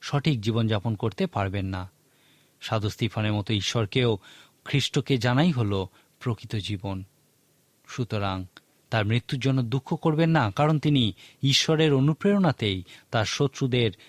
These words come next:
ক্ষমার প্রার্থনা করতে করতেই মৃত্যুবরণ করেছিলেন।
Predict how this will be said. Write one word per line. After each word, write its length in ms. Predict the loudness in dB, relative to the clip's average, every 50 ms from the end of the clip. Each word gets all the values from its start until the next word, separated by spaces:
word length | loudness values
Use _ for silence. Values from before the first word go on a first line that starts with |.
| _ _
ক্ষমার 420 | -14 -4 -2 0 2 4 2 2 0
প্রার্থনা 520 | -2 -4 -2 -2 -2 -2 -2 -2 -2 0
করতে 300 | 0 -2 -4 -4 -4 -6
করতেই 480 | -4 -4 -6 -6 -6 -6 -6 -6 -6 -8 -12 -18 -20 -20 _ _ -4
মৃত্যুবরণ 540 | -2 -2 -2 -2 -4 -4 -2 -2 -2 -2 -4
করেছিলেন। 640 | -6 -6 -8 -6 -8 -10 -10 -10 -10 -10 -10 -10